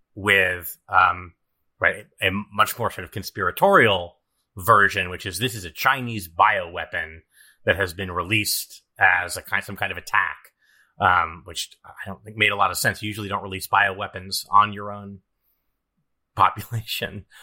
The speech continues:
Um, so it's, it's hard to sort of imagine what the, what the, the motive there could be. Maybe they were expecting a, you know, huge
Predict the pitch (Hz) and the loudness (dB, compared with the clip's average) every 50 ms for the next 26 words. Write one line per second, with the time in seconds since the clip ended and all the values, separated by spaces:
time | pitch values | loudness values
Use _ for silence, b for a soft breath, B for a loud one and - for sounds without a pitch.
0 | b b - 107 101 98 95 95 92 90 92 92 92 101 - _ - - 101 92 | b b 2 2 4 4 4 2 2 -2 -6 -10 -12 -14 -18 _ -6 -2 -2 -2
1 | 90 87 - - - 104 - - 120 120 113 98 95 - 110 107 101 101 104 107 | 0 -2 -6 -10 -10 -10 -2 2 2 2 2 0 -4 -6 -4 -4 -2 -2 -2 -2
2 | 110 98 101 101 98 95 98 - - 104 92 98 90 90 98 95 - 98 95 104 | -4 -6 -6 -6 -4 -4 -6 -4 -4 -4 -4 -4 -6 -10 -10 -10 -8 -10 -10 -10
3 | 82 98 92 92 101 139 151 110 92 80 85 90 87 85 - 104 82 82 87 85 | -12 -12 -4 2 4 6 6 6 2 0 -4 -6 -8 -8 -10 -12 -14 -12 -12 -12
4 | 82 87 87 90 92 92 90 87 85 82 87 - - - b b b b b b | -12 -14 -16 -18 -18 -18 -16 -16 -16 -16 -16 -16 -16 -18 b b b b b b
5 | b _ _ - - 95 - - - - 101 - - - 92 90 87 85 85 85 | b _ _ -10 -8 -6 -6 -2 0 0 0 0 0 -4 -6 -4 -6 -8 -10 -12
6 | - _ _ _ _ _ _ _ - 101 90 87 87 98 - _ - - _ _ | -14 _ _ _ _ _ _ _ -8 -6 -6 -6 -8 -10 -14 _ -20 -20 _ _
7 | - - - 131 117 107 95 92 - - | -4 0 2 2 2 2 0 -4 -10 -14